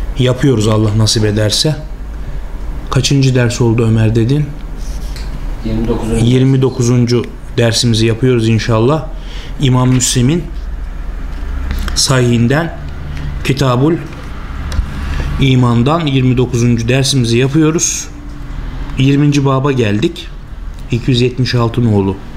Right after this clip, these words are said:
Speaker 1: sayfa. Ne diyor İmam Nevevi? Kâlel İmamun Neveviyyü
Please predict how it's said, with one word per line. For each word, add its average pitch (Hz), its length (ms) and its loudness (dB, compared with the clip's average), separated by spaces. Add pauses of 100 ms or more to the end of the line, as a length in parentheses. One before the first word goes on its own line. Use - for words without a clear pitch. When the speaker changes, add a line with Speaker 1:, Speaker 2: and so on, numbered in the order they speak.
(800)
Speaker 1:
sayfa. 131 600 0 (1040)
Ne 151 140 2
diyor 135 220 2
İmam 123 360 2
Nevevi? 120 480 2 (1040)
Kâlel 127 380 2
İmamun 120 500 4
Neveviyyü 120 640 2